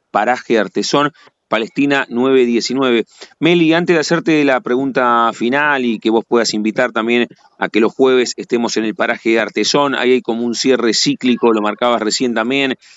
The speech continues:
que tu primera obra fue ahí, ahora estás ahí, es tu primera obra, em, como, como directora.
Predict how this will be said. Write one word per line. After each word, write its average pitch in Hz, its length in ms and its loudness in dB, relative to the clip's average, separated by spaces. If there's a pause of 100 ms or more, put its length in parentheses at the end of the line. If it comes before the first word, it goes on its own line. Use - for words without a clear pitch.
(220)
que 117 100 -8
tu 113 160 0
primera 123 380 2
obra 127 180 0
fue 117 200 0
ahí, 127 340 2
ahora 120 180 0
estás 110 240 -4
ahí, 123 220 0
es 110 80 0
tu 101 120 -8
primera 117 360 0
obra, 117 260 2 (560)
em, 95 840 -2 (440)
como, 95 840 0 (140)
como 104 200 2
directora. 135 680 2